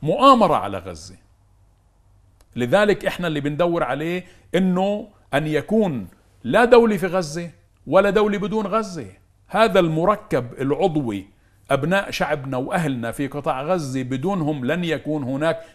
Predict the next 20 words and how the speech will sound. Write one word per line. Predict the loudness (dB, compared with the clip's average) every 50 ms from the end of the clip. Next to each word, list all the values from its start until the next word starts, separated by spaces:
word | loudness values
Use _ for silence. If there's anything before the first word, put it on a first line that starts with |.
| _ -6
كيانية | -4 -2 0 0 -2 -2 -4 -6
فلسطينية، | -4 -6 -6 -6 -6 -6 -8 -6 -6 -6 -8 -6 -6 -2
لن | 0 2 2 2
يكون. | 2 0 0 -2 -4 -6 -6 -6 -6 -8 -10 -12 -14 -16 _ _ _ _ _ _
مشروعنا | -10 -10 -6 -2 0 0 0 0 0
منقوص. | -2 -2 -4 -6 -6 -4 -2 -2 -2 -2 -4 -8 -14 -20 -20 -20 -18 _ -2 0
إحنا | 0 0 -2 -2
مش | -2 -2 -2
قادرين | 0 0 0 2 2 0 0 0
نعمل | 0 -2 -2 -2 -2 -4
انتخابات | -4 -6 -8 -8 -6 -6 -6 -4 -4 -4 -4 -4 -2
لا | -2 0 0
للرئاسة | 0 0 0 -2 -2 -2 -4 -4 -4 -4 -6 -8 -8 -14 -20 _ _ _
ولا | 0 2 2 2
للتشريعي، | 2 2 0 0 0 -2 -4 -2 -2 -2 -2 0 0 -2 -4 -6 -10 -14 -20 -20 _ _ -8
لأنه | -6 -4 -2 0 0 0 0
بدون | 0 0 -2 -2 -2
غزة | -2 -2 -2 -2 -4
بدناش | -6 -6 -8 -8 -8 -8
انتخابات. | -10 -12 -12 -12 -14 -14 -12 -12 -14 -16